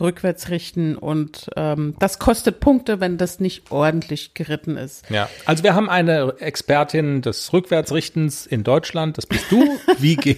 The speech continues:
Speaker 1: <laughs>
Speaker 2: wie geht's denn? Ja.
Speaker 1: Also ich hab beiden Ponys das erstmal an der Hand beigebracht und, äh, also wirklich auch mit dem Stimmkommando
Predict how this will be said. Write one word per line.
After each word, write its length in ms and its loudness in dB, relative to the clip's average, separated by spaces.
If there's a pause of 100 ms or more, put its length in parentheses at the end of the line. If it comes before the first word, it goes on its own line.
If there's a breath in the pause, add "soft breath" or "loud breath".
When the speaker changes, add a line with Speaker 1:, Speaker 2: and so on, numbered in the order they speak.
(100)
Speaker 1:
<laughs> 100 -2
Speaker 2:
wie 160 2
geht's 340 -2
denn? 340 -6
Ja. 160 2 (520 loud breath)
Speaker 1:
Also 180 0
ich 200 -2 (100)
hab 260 2
beiden 320 4
Ponys 360 2
das 140 -6
erstmal 300 0
an 80 4
der 80 4
Hand 220 0
beigebracht 680 -2 (760 loud breath)
und, 500 2
äh, 260 0
also 220 2
wirklich 300 2
auch 100 -2
mit 120 2
dem 140 2
Stimmkommando 760 2